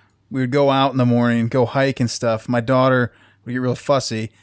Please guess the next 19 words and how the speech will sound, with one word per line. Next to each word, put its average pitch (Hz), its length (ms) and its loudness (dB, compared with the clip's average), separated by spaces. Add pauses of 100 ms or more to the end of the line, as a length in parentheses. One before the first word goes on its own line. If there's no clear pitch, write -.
(160)
And 139 80 -8
then 135 60 2
we 131 80 0
go 127 160 2
back 127 460 0
to 123 120 -4
our 110 140 0
cabin 120 500 0
and 117 140 -4
I 113 80 0
could - 160 -10
take 117 180 -4
a 110 40 -4
nap. 110 260 -4
<laughs> - 120 -20
I - 120 -20
was 127 100 -12
like, 104 180 -10
"Okay, 127 340 -6